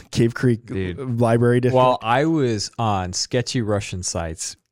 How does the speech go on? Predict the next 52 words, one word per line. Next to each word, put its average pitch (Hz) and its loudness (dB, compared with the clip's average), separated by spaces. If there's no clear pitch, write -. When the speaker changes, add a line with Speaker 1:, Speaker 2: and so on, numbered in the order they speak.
Speaker 2:
downloading 117 0
them 92 -4
for 95 -8
free 90 -6
Speaker 1:
LimeWire. 107 0
Speaker 2:
the - -4
right 98 -4
way. 76 -10
Speaker 1:
LimeWire. 107 -4
Speaker 2:
Or 87 -10
LimeWire. 98 -4
Speaker 1:
Yeah. 98 -8
Speaker 2:
Well, 104 -4
once 95 -4
LimeWire 87 -6
was - -12
banned, 80 -8
it 76 -10
was 73 -12
like 82 -12
M 95 -8
P 92 -8
three 85 -8
Boo 85 -8
and 80 -16
stupid - -14
things 87 -10
like - -12
that, 80 -12
where - -16
Speaker 1:
Yeah. 92 -18
Speaker 2:
it's - -20
all 87 -8
virus. 80 -12
Speaker 1:
That 185 2
was 233 4
more 143 2
illegal. 104 -8
That 143 2
was 143 2
more 117 -2
illegal 95 -4
for 143 -6
sure. 147 0
Speaker 2:
Mm, 139 -12
I 131 0
was 175 2
doing 131 2
it 113 -4
the 98 -2
right 90 -6
way. - -16